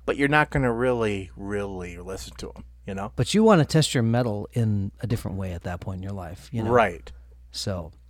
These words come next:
Speaker 2: I think the challenge here, Josh, before we put a comma in the conversation, is actually to go back and think about something that somebody older than you, it could be a parent, it could be a grandparent, or somebody, a mentor, said to you that you were like,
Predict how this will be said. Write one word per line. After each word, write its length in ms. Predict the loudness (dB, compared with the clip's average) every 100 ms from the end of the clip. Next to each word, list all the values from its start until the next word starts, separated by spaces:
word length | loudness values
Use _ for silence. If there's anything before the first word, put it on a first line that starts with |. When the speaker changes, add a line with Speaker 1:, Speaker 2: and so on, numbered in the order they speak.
| -20 -6
Speaker 2:
I 60 | 0
think 180 | 2 2
the 80 |
challenge 440 | 2 4 6 6 2
here, 160 | 0
Josh, 340 | 0 -2 -2 -4
before 480 | -4 -2 -2 -2 -4
we 100 | -6
put 180 | -2 -2
a 60 |
comma 300 | 0 4 4
in 100 | 4
the 100 | 2
conversation, 760 | 0 0 -2 -4 -6 -6 -6 -6
is 120 | -6 -6
actually 560 | -4 -4 -2 -2 -2 -6 -16 -20 -10
to 100 | -2
go 180 | 4 6
back 280 | 8 8 6
and 100 | 4
think 200 | 2 4
about 280 | 4 2 4
something 380 | 4 4 6 6
that 240 | 4 0 -6 -20 -20 -20 -20 -10
somebody 320 | 4 6 6 6
older 340 | 6 8 8
than 140 | 6 8
you, 140 | 6
it 40 | 4
could 100 | 2
be 80 | 0
a 40 |
parent, 340 | 2 4 4
it 40 | 2
could 120 | -2
be 60 | -2
a 60 |
grandparent, 600 | 0 0 2 2 2 0
or 60 | -4
somebody, 480 | 0 4 6 4 4
a 40 |
mentor, 580 | 4 2 2 2 2 0 -4 -20 -20 -20 -6
said 340 | 2 4 4
to 100 | 4
you 360 | 4 6 6 4
that 100 | 2
you 120 | 2
were 80 | 4
like, 200 | 4 2